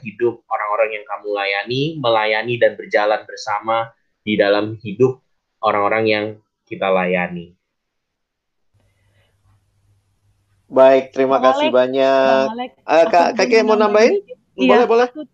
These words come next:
Speaker 3: tadi jadi teringat tentang masalah
Speaker 2: Hmm.
Speaker 3: teladan. Maksudnya, aku takut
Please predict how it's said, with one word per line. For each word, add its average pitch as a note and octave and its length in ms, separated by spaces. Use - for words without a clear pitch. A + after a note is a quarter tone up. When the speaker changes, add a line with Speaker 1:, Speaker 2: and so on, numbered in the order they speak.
Speaker 3:
tadi B3 220
jadi A3+ 220
teringat A#3 480
tentang A3 240
masalah G#3+ 400
Speaker 2:
Hmm. - 80
Speaker 3:
teladan. G#3+ 480
Maksudnya, A#3+ 300
aku - 260
takut A#3+ 260